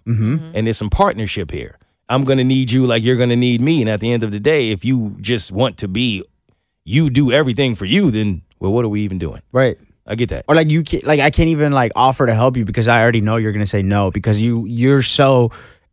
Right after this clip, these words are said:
Speaker 1: independent that you don't, you can't even ha-, have your boyfriend help you out. You know what I mean?
Speaker 3: That means, I completely get it. Makes perfect sense. Mine,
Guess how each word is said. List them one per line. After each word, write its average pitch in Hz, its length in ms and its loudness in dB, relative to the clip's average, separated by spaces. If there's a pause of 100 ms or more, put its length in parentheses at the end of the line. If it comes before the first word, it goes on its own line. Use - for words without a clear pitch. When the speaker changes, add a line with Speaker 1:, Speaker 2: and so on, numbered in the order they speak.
(140)
Speaker 1:
independent 143 600 4
that 123 80 4
you 123 120 4
don't, 139 160 4
you 139 120 4
can't 139 220 4
even 135 200 2
ha-, 113 100 0 (100)
have 123 280 2
your 113 100 4
boyfriend 107 440 2
help 92 180 -4
you 90 80 -8
out. - 200 -12
You 131 100 0
know 143 60 4
what 135 60 4
I 131 40 2
mean? 135 200 0
Speaker 3:
That - 160 -10
means, 87 260 -8 (540)
I 87 80 -6
completely 92 360 -2
get 73 140 -10
it. - 60 -20 (120)
Makes 98 160 -6
perfect 98 320 -4
sense. 92 300 -8 (100)
Mine, 202 640 2